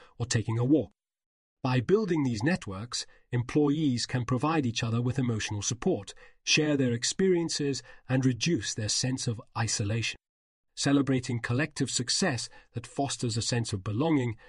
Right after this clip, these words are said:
is also essential to reducing loneliness and burnout. Leaders and managers can recognize and celebrate the successes of the entire team, not just individual achievements.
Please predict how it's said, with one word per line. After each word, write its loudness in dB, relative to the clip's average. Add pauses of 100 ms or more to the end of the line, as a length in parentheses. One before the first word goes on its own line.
(240)
is -2 (100)
also 2
essential 0
to -6
reducing 0
loneliness 2 (220)
and -4
burnout. -2 (460)
Leaders 4
and 0
managers 2
can -2
recognize 0
and 0
celebrate 2
the -6
successes -2
of -4
the 0
entire -4
team, -2 (460)
not -2
just -2
individual -4
achievements. -4